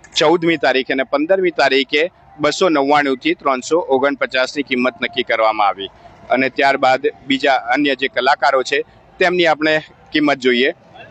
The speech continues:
તો જે રીતે હાલ સચેત અને જીગર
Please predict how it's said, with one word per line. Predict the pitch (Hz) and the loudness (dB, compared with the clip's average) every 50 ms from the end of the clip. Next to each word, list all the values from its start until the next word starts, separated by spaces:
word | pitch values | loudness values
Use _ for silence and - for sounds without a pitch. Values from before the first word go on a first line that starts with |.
| 640 - | -2 2
તો | 175 175 185 185 - - - - - - - - - - - 285 269 254 156 127 | 2 2 2 0 -2 -6 -14 -20 -20 -20 -20 -14 -12 -10 -8 -8 -8 -8 -8 -4
જે | - 170 185 | 0 0 2
રીતે | 185 175 165 - - 170 170 170 165 160 - - - - 151 | 2 0 0 0 0 2 2 2 2 0 -4 -10 -8 -2 0
હાલ | 147 139 131 120 - - _ - | 0 0 0 -2 -8 -12 _ -10
સચેત | - - 180 156 147 - 190 185 - - _ - | -2 0 0 0 0 0 -2 -2 -2 -6 _ -4
અને | 147 139 143 143 147 147 147 151 - - - - - - | -2 0 0 2 2 0 0 -2 -4 -10 -20 -20 -20 -8
જીગર | - 156 160 156 175 156 | -6 -6 -2 0 0 0